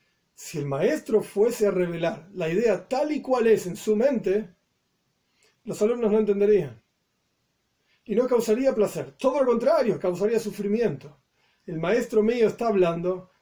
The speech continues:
palabras que no entiendo, palabras que no tengo capacidad para saber ni siquiera de qué está hablando. Tan profundo es, porque el maestro no lo adaptó, no lo masticó para los alumnos. Ay, ¿quiere decir que el maestro es un tonto y no sabe del tema?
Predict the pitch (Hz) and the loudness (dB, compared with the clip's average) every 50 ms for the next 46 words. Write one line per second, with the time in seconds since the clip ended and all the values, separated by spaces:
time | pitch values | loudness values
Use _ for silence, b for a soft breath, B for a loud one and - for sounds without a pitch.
0 | _ _ - 190 190 220 233 226 214 180 - - 196 196 247 262 240 214 - - | _ _ -2 0 0 0 0 0 -2 -2 -2 -2 0 2 2 2 2 0 -2 2
1 | 202 196 208 208 196 196 185 185 190 185 214 240 233 208 196 - 202 214 208 226 | 2 4 4 4 2 0 -2 -2 -2 -2 0 0 -2 -2 -2 0 0 0 -2 -2
2 | 233 226 196 - - 185 170 - 170 156 - 190 185 185 220 220 208 220 202 196 | -4 -4 -4 -4 -6 -8 -6 -6 -6 -6 -8 -4 -2 -2 0 0 0 -2 -2 -2
3 | 180 190 202 208 196 196 254 226 262 220 220 302 269 233 208 202 - 370 381 339 | -2 -2 -2 -2 -2 -2 -6 -8 -8 -4 0 2 2 2 2 0 0 -2 -2 0
4 | - - 247 208 196 185 202 220 185 180 175 - _ _ _ _ _ _ _ - | 0 0 2 2 2 2 0 -2 -8 -12 -16 -20 _ _ _ _ _ _ _ 0
5 | - 285 311 - - 285 226 240 311 311 302 285 285 330 330 302 - - - - | 2 2 2 2 0 -2 0 0 0 2 4 4 6 6 4 2 0 -4 -10 -20
6 | _ _ _ _ _ _ _ _ _ _ _ _ _ _ _ _ _ _ _ 175 | _ _ _ _ _ _ _ _ _ _ _ _ _ _ _ _ _ _ _ -10
7 | 160 147 160 156 151 170 208 208 208 190 185 208 214 214 190 185 165 - - - | -8 -8 -6 -4 -2 0 0 0 0 0 2 4 4 4 2 0 -2 -6 -4 -2
8 | - 226 247 254 240 220 196 185 175 - - 180 175 233 233 226 226 202 185 180 | 0 0 2 2 2 2 0 0 -2 -6 -8 -6 -2 -2 0 0 0 0 -2 -2
9 | 190 226 262 330 311 262 156 139 151 - _ _ _ _ _ _ _ _ _ _ | -2 -2 -2 -2 -2 -2 -4 -6 -10 -18 _ _ _ _ _ _ _ _ _ _
10 | _ _ _ _ _ _ _ _ _ _ _ _ _ _ _ - 170 202 226 220 | _ _ _ _ _ _ _ _ _ _ _ _ _ _ _ -4 -2 0 0 2
11 | 220 214 208 202 202 - 214 202 185 185 214 208 196 180 175 185 214 208 214 196 | 2 2 2 2 0 0 -2 -2 0 -2 -2 0 0 2 2 2 2 2 0 -2
12 | - 180 165 - - 196 233 247 196 190 190 175 156 - - _ _ _ _ - | -2 -4 -4 -2 -2 -2 -2 0 0 0 0 0 0 -2 -8 _ _ _ _ -2
13 | 214 185 208 208 202 - 214 226 220 208 190 180 165 160 247 311 320 302 254 202 | 0 2 2 2 2 2 2 4 4 4 4 2 2 0 0 2 2 2 0 0
14 | 151 - _ | -2 -6 _